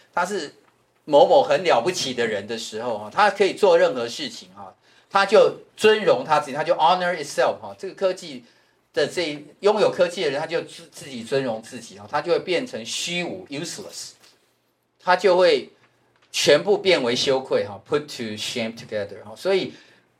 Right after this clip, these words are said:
真正有这些技，技，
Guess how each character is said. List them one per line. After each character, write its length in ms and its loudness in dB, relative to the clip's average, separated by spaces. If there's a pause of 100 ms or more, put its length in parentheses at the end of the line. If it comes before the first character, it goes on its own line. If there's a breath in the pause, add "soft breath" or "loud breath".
(240)
真 280 2
正 240 4
有 160 0
这 160 -6
些 220 -4
技， 360 -12 (200)
技， 400 -10